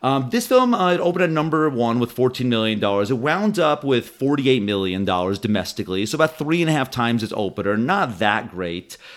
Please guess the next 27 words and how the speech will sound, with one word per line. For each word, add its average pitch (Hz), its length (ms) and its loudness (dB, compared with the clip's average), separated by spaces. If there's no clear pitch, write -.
Uh, 123 200 2
hundred 156 400 -2
nine 123 300 2
million 113 340 2
dollars 101 260 0
worldwide. 87 920 -4
The 180 100 -2
general 170 840 2
rule 127 240 0
of 123 100 -2
thumb 117 300 0
is 104 160 0
you 113 60 -2
wanna 110 160 0
make 107 200 -4
two 120 200 -2
and 113 80 0
a 107 40 -2
half 101 220 -4
times 101 580 -4
your 92 380 -2
budget 98 680 -4
to, 95 280 -4
uh, 85 220 -4
break 95 340 -4
even. 98 380 -4
So 139 320 0